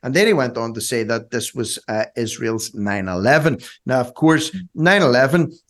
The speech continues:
Speaker 1: was used as a, as a, as a, as a wedge to, uh, get, uh, further and deeper into the Middle East on America's part, uh, you know, on the basis of eliminating, uh, Osama bin Laden and, uh, bringing an end to the so-called war on terror.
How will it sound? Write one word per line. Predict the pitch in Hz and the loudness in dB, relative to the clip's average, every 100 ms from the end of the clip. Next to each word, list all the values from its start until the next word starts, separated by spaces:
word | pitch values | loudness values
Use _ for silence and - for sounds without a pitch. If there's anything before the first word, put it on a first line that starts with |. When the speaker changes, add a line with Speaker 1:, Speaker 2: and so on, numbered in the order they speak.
| - | -8
Speaker 1:
was | 120 107 | -6 -4
used | 127 123 - - | -4 -4 -6 -6
as | 104 107 | -4 -2
a, | 101 98 107 | -2 -4 -4
as | 101 | -4
a, | 110 101 - | -2 -2 -4
as | 101 95 | -8 -8
a, | 95 104 | -8 -8
as | 92 95 | -10 -8
a | 104 | -8
wedge | 95 135 139 143 - - - | 0 2 4 2 0 -6 -8
to, | - 101 101 95 | -6 -4 -4 -6
uh, | 92 90 | -8 -4
get, | 127 127 - - | -2 -4 -6 -8
uh, | 104 | -8
further | - 139 139 113 | 0 2 2 0
and | 95 92 | 0 -4
deeper | 127 147 123 - - _ | -4 -2 -4 -8 -14 _
into | 143 160 110 | -2 -2 -2
the | 95 | -4
Middle | 95 92 | -4 -4
East | 101 - | -6 -8
on | 101 92 | -10 -8
America's | 101 139 208 - - | -2 0 0 -4 -12
part, | - 101 101 | -4 -4 -4
uh, | 95 | -10
you | 98 | -8
know, | 101 104 | -8 -8
on | 98 95 | -8 -8
the | |
basis | 87 104 - - | -6 -6 -6 -10
of | 95 - - | -12 -12 -8
eliminating, | 101 107 113 107 104 101 98 _ - | -4 -2 -2 -4 -4 -6 -10 _ -8
uh, | 92 90 87 - _ _ - 95 | -6 -4 -6 -10 _ _ -18 -14
Osama | - 117 113 101 | -6 -6 -4 -6
bin | 101 | -4
Laden | 107 113 110 | -2 -2 -2
and, | 104 98 - - | -6 -6 -12 -8
uh, | 95 90 | -6 -4
bringing | 104 127 120 113 | -2 -2 -2 -4
an | 113 | -2
end | 123 123 | -2 -2
to | 113 | -6
the | 98 | -6
so-called | - 117 - 104 82 92 | -4 -4 -2 -2 -2 -4
war | 104 110 107 92 | -2 -2 -2 -6
on | 92 | -14
terror. | - 185 190 127 120 | -6 -2 2 2 0